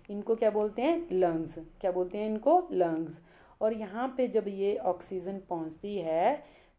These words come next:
तो ब्लड की हेल्प से हमारी जो बॉडी पार्ट्स है, होल जो बॉडी पार्ट्स है,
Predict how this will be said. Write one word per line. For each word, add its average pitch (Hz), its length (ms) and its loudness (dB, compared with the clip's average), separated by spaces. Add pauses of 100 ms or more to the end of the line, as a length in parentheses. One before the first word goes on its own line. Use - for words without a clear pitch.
तो 226 80 -2
ब्लड 190 380 0
की 247 160 -6
हेल्प 170 340 -2
से 185 400 -4
हमारी 175 600 0
जो 208 140 0
बॉडी 160 380 0
पार्ट्स 147 420 -2
है, 170 220 0
होल 170 300 0
जो 226 140 0
बॉडी 165 300 0
पार्ट्स 147 420 -4
है, 214 300 -2